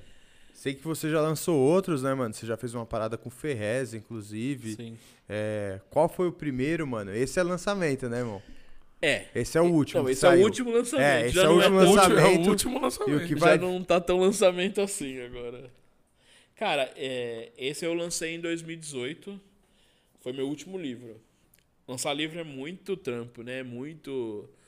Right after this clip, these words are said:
Speaker 2: esforço aqui no Brasil e tal. Então é um negócio que não dá pra fazer toda hora. Ah,
Speaker 3: Mas
Speaker 2: o
Speaker 3: esforço, você diz, a ponto de ser chato?
Speaker 2: Cara, não fazer,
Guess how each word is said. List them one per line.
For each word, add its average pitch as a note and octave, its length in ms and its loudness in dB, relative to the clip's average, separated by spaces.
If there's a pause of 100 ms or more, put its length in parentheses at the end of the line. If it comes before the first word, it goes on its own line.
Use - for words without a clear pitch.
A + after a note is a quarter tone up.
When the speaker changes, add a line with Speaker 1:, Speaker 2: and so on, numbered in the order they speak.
(420)
Speaker 2:
esforço A#2+ 480 -8
aqui A#2 140 -14
no A#2 100 -12
Brasil A2+ 600 -12
e G#2+ 40 -14
tal. A2+ 460 -14 (540)
Então A#2 300 -8
é B2 40 -6
um - 20 -8
negócio B2 340 -4
que B2+ 100 -14
não B2+ 80 -12
dá B2 100 -6
pra B2 100 -12
fazer B2+ 220 -6
toda B2+ 240 -8
hora. B2+ 500 -4 (640)
Ah, A2 560 -10 (360)
Speaker 3:
Mas C#3 140 -8
Speaker 2:
o B2+ 40 -6
Speaker 3:
esforço, - 360 -2
você G#3 120 -4
diz, F3 180 -8
a F3+ 40 -2
ponto F#3 280 -8
de - 80 -10
ser F#3 140 -2
chato? - 540 -6 (1700)
Speaker 2:
Cara, G3 380 0
não F#3+ 220 -2
fazer, D3+ 400 4